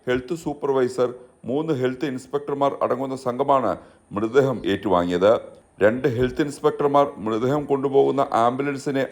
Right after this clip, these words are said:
അനുഗമിക്കുകയും ചെയ്തു. മലപ്പുറം ഡി എം ഒക്ക്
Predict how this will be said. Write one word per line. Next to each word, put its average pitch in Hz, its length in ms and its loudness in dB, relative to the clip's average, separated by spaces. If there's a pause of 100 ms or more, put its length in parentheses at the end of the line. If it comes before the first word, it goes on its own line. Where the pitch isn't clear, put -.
അനുഗമിക്കുകയും 113 720 -2 (100)
ചെയ്തു. 87 260 -2 (640)
മലപ്പുറം 110 400 2
ഡി 127 160 -2
എം 135 160 0
ഒക്ക് 131 200 2